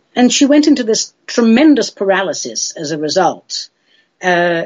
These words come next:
to the extent that she couldn't move any of her limbs, and the nuns were going bonkers around her and saying to Kuno, "Look what you've done, you terrible man." And he felt guilty,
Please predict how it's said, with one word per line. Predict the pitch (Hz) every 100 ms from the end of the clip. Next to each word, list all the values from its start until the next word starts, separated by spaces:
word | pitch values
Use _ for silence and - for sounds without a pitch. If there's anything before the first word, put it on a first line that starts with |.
| -
to | -
the | 214 208
extent | 196 - 214 208
that | -
she | -
couldn't | 208 196
move | 196 202 156 -
any | 196 196
of | 180
her | 160
limbs, | 160 180 131 139 156
and | - 170 170 - _
the | 190
nuns | 196 214 220 202
were | 180
going | 180 175 160
bonkers | 233 240 233 175
around | 165 160 156
her | 160 170 165
and | 151 156 -
saying | - 208 190
to | 180
Kuno, | 208 185 175 175 _
"Look | 392 381
what | 330 311
you've | 262 208
done, | 330 254 202
you | 190 208 -
terrible | 349 262 208
man." | 185 170 156 _ _ _ _
And | 202 202 202
he | - 214
felt | 214 202
guilty, | - 277 - 175